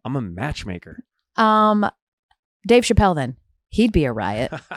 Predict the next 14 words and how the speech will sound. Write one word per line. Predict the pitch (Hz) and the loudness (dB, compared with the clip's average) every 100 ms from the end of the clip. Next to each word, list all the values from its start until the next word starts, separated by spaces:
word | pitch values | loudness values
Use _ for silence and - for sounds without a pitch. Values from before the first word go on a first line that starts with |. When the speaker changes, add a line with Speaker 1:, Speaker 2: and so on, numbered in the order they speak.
| - 175 _ - _ _ _ _ _ _ _ - | -18 -20 _ -20 _ _ _ _ _ _ _ -4
Speaker 2:
Yeah, | 175 190 147 | 0 2 2
I | 180 | 2
would | 185 | 2
definitely | 165 208 170 160 | 2 2 0 0
Speaker 1:
Yes. | 156 | 0
Speaker 2:
invi-, | 147 131 | -2 -2
invite | 160 156 147 - | -4 -2 -2 -2
Dave | 147 147 | -6 -6
Chappelle. | 151 151 135 - | -6 -2 -2 -2
And | 185 | -2
then | 190 185 185 185 185 180 _ _ _ _ _ | 0 0 -2 -2 -6 -10 _ _ _ _ _
Speaker 1:
That | 156 170 | -4 0
would | 185 | -2
be | 165 156 | -2 -6